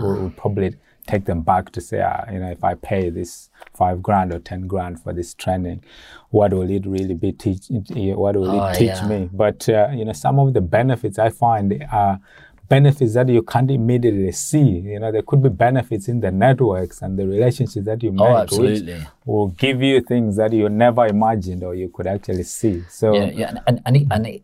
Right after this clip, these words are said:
Speaker 2: uh, an ignorant person
Speaker 1: Yeah.
Speaker 2: will never understand the cost of ignorance.
Speaker 1: Yeah.
Speaker 2: They just won't. And, you know, we can do our best in the, you know, you can get testimonials, you can show people, "I've got a
Speaker 1: Mm.
Speaker 2: plumbing business, I did this, I've
Speaker 1: Mm.
Speaker 2: got a H M O business, I did this, I've got a
Speaker 1: Mm.
Speaker 2: deal packaging business, I've
Speaker 1: Mm.
Speaker 2: got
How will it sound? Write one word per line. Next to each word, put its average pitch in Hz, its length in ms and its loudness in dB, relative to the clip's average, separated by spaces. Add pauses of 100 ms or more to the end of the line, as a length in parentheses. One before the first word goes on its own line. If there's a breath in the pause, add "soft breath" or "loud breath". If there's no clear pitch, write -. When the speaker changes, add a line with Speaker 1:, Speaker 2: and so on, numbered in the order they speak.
(160)
Speaker 2:
uh, 95 180 -2 (200)
an 98 240 0
ignorant 120 580 4
person 90 680 0
Speaker 1:
Yeah. 98 260 -8 (100)
Speaker 2:
will 98 140 2
never 101 340 6
understand 95 480 -2
the 73 40 -12
cost - 280 -10
of - 40 -6
ignorance. 71 600 -8 (120)
Speaker 1:
Yeah. 87 260 -8 (120)
Speaker 2:
They 101 140 2
just 98 200 -2
won't. 90 480 -2
And, 101 240 2
you 101 120 4
know, 98 160 0
we 127 180 4
can 135 160 -4
do 110 220 2
our 95 200 2
best 92 440 -4
in 92 160 -6
the, 92 200 -6 (200 loud breath)
you 117 80 -8
know, 98 80 -2
you 101 80 0
can 98 160 -2
get - 100 -6
testimonials, 85 800 -2
you 92 80 -8
can 92 140 -4
show 107 340 2
people, 85 360 -8
"I've - 100 -6
got - 120 -2
a 95 40 -2
Speaker 1:
Mm. 87 40 -6
Speaker 2:
plumbing 113 300 2
business, 80 380 -8
I 82 100 -6
did 85 240 -6
this, 95 300 -4
I've 85 160 -6
Speaker 1:
Mm. - 20 -6
Speaker 2:
got 87 220 -6
a 90 180 -8
H 101 280 -4
M 104 100 4
O 123 160 4
business, 87 400 -8
I 85 100 -8
did 87 240 -8
this, 104 300 -2
I've 90 100 -8
got 147 120 -6
a 117 60 0
Speaker 1:
Mm. 110 40 2
Speaker 2:
deal 117 180 4
packaging 98 260 -6
business, 87 360 -10
I've 107 120 -4
Speaker 1:
Mm. 95 120 -4
Speaker 2:
got 90 100 -8